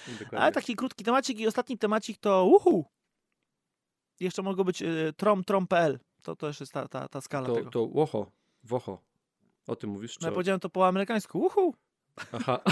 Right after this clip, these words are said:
Speaker 1: <laughs> okej.
Speaker 2: No
Speaker 1: Ja
Speaker 2: to się czyta wocho?
Speaker 1: <laughs> Wocho.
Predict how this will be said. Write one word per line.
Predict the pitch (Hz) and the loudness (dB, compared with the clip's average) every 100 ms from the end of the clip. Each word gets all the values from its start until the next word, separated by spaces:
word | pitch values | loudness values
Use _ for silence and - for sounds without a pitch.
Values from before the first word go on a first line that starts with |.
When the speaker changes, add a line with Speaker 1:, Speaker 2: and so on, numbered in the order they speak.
| - | -2
Speaker 1:
<laughs> | 784 831 - | 0 2 4
okej. | 220 - 247 - 254 - - 311 - - - 359 339 269 | 0 0 0 2 2 0 2 2 0 -18 -10 -4 -4 -2
Speaker 2:
No | - | -2
Speaker 1:
Ja | - | 0
Speaker 2:
to | |
się | 262 208 | 4 6
czyta | - 202 | 8 8
wocho? | 214 311 415 403 240 | 8 8 6 4 2
Speaker 1:
<laughs> | 165 | 4
Wocho. | 190 - | 6 6